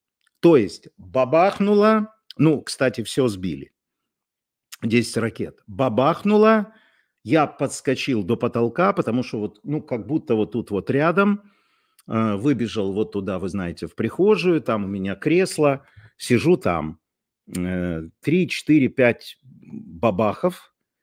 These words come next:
остальные где-то дальше было. Ну, в общем, короче, все сбили, понимаете? Вот, э, э, ну, то есть цели никакой нет, э,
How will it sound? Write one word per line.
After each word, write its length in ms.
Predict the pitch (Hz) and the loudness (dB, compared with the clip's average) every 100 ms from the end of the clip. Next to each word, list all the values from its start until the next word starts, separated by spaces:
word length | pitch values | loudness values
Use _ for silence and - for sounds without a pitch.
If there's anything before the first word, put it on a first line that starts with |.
| _ _ - - | _ _ -20 -10
остальные 640 | 131 - 120 123 147 123 | -8 -2 0 2 2 0
где-то 340 | 98 113 107 90 | 0 -2 -2 0
дальше 380 | 151 175 - | 2 2 0
было. 200 | 147 151 | 2 2
Ну, 80 | 127 | 2
в 20 | 170 | 0
общем, 180 | - 123 | -2 0
короче, 380 | 151 202 - | 4 4 2
все 220 | - 147 143 | -2 2 2
сбили, 460 | 110 95 65 - _ | 0 -4 -6 -14 _
понимаете? 640 | 107 120 196 202 - 64 _ _ _ - - - | 0 4 4 2 -4 -8 _ _ _ -20 -18 2
Вот, 300 | 143 185 - | 4 4 2
э, 320 | 131 127 120 110 _ _ _ _ _ _ | 2 4 2 -2 _ _ _ _ _ _
э, 340 | - - - 127 | -14 -10 -10 -2
ну, 160 | 214 - | 0 2
то 120 | 131 | 0
есть 260 | 104 - - - - | 0 -6 -16 -20 -16
цели 360 | - 208 147 | 8 8 8
никакой 520 | 123 120 131 - 123 131 | 4 0 -2 -2 -2 0
нет, 600 | 190 240 233 - - _ _ _ _ _ _ | 2 2 0 -8 -20 _ _ _ _ _ _
э, 680 | 127 123 113 113 107 - 62 | 0 2 2 2 0 -4 -8